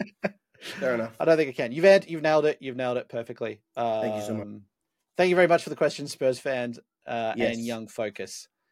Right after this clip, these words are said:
Speaker 2: Yes.
Speaker 1: Uh, if anyone else has a question, please jump on
Speaker 2: We
Speaker 1: Discord.
Speaker 2: love them.
Speaker 1: We love them so much. Uh, also, if you're watching this on YouTube, feel free to drop a comment with a question below.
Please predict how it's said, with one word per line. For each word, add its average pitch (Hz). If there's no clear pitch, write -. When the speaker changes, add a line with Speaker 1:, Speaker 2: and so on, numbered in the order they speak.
Speaker 2:
Yes. 107
Speaker 1:
Uh, 107
if 110
anyone 139
else 117
has 113
a -
question, 120
please 170
jump 131
on 123
Speaker 2:
We 117
Speaker 1:
Discord. 151
Speaker 2:
love 110
them. 101
Speaker 1:
We 113
love 117
them 117
so 113
much. 185
Uh, 135
also, 165
if 151
you're 160
watching 156
this 135
on 151
YouTube, 196
feel 190
free 202
to 175
drop 175
a 165
comment 156
with 113
a 104
question 110
below. 110